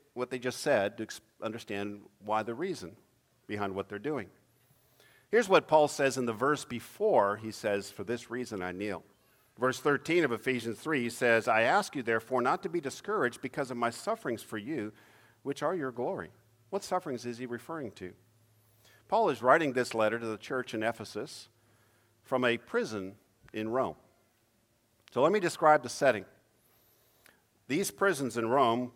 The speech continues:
were, well, they were holes in the ground, carved out of rock.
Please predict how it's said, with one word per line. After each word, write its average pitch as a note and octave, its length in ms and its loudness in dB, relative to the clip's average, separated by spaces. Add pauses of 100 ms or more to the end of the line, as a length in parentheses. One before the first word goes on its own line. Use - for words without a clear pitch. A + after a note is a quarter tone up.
(120)
were, A#2 340 2 (100)
well, A#2+ 120 2
they C3+ 100 2
were C3 160 0
holes A2+ 520 -4 (380)
in A2 80 -6
the A2+ 60 -4
ground, G#2+ 400 0 (180)
carved C#3+ 400 2
out A2 180 0
of F#2 120 -6
rock. G#2 480 -10